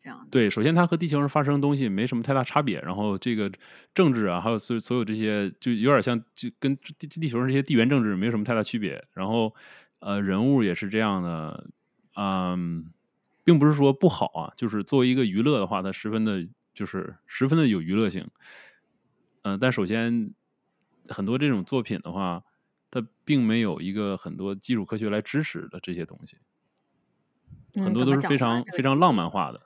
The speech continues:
Speaker 2: 怎么讲？
Speaker 1: 嗯。
Speaker 2: 嗯，比方说，呃，星球大战也好，或者是，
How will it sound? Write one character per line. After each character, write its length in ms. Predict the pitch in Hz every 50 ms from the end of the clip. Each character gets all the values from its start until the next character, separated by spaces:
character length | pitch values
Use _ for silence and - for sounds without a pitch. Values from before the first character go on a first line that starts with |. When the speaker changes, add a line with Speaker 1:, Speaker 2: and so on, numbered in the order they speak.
| _ _ _ _ _ _
Speaker 2:
怎 140 | _ - 107
么 80 | 151 165
讲？ 140 | 156 - -
Speaker 1:
嗯。 160 | 190 190 185
Speaker 2:
嗯， 460 | 175 147 151 151 151 156 151 151 147 139 - - - - - - - - - - _ _ _ - - - - - _
比 120 | - 113 117
方 120 | 143 151
说， 540 | 147 151 151 147 143 139 139 131 - - _ _ - _ _ _ _ _ _ _ _ _ _ _ _ _ _ _ _ - -
呃， 420 | 107 104 101 98 95 92 90 90
星 280 | 87 - - 123 127 127
球 240 | 110 - 113 110 -
大 200 | - 123 110 107
战 180 | 123 117 104
也 80 | 90 -
好， 180 | - - -
或 160 | - - - 110
者 140 | 98 78
是， 480 | - - - 98 92 87 87 85 82